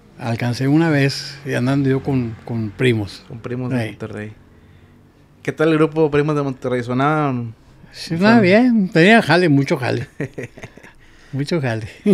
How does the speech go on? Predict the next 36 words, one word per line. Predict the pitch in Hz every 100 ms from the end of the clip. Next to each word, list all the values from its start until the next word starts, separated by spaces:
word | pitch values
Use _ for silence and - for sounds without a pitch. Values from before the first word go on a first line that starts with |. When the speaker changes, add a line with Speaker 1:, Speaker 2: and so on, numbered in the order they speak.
| - 131 - -
Speaker 2:
Y | 139
el | 123
Rojo | 139 165
tiene | 165 170
mucho | 170 185
carisma, | 135 147 175 143
¿no? | 175 190 127
Eh, | 117
Speaker 1:
Sí, | 120 -
Speaker 2:
para | 139 127 127
Speaker 1:
el |
Speaker 2:
tocar. | 117 139
Speaker 1:
Toño | 170 165
sí, | 120 107
sí. | 92 87 - _ - -
Speaker 2:
Sí. | 113 120 143 196 147 - - - - - - - _ - -
Está, | 117 120 120
está, | 101 - 120
está, | 123 - 127
está | - 131 135
perro | 147 151 156
para | 135 117
el |
acordeón. | 101 110 107 113 160
Muy | 147
Speaker 1:
Sí, | 135
Speaker 2:
bueno | 123 120
para | 120 139
tocar. | 165 170
Speaker 1:
todavía. | 147 147 151 139 113 113 - - - - - - - -
Speaker 2:
Todavía | - 123 127
el |
Primo | 127 123 131 131 113 - -
Saavedra. | 120 110 117 135 123 - - -
Speaker 1:
Ey. | 120 107 107 101 - - - -
Speaker 2:
Ok. | 110 127